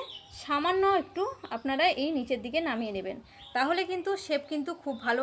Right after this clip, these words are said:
আসে ব্লাউজের। আপনারা একবার এটিকে নামিয়ে দেখবেন। হাফ ইঞ্চি মতন, হাফ ইঞ্চি বা হাফ ইঞ্চি থেকে একটু কম, ঠিক এইভাবে আপনারা শেপটিকে দিয়ে দেবেন, তাহলে কিন্তু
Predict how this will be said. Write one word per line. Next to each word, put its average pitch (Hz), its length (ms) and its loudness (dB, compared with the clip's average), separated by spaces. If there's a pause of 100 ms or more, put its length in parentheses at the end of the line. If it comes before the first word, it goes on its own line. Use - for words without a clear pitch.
আসে 302 240 -4
ব্লাউজের। 320 360 2 (340)
আপনারা 285 280 0 (160)
একবার 349 320 2
এটিকে 254 240 -4 (100)
নামিয়ে 233 320 -2
দেখবেন। 196 280 -6 (120)
হাফ 285 260 2
ইঞ্চি 339 260 -4
মতন, 320 220 0 (480)
হাফ 311 240 6
ইঞ্চি 359 240 0
বা 320 140 8
হাফ 254 200 0
ইঞ্চি 311 160 -4 (100)
থেকে 320 220 -2
একটু 294 160 -8 (120)
কম, 294 160 2 (160)
ঠিক 311 120 -4 (160)
এইভাবে 262 260 -2 (100)
আপনারা 240 240 -2 (100)
শেপটিকে 247 420 -6
দিয়ে 190 180 0
দেবেন, 180 180 -6 (300)
তাহলে 262 280 0
কিন্তু 311 160 -2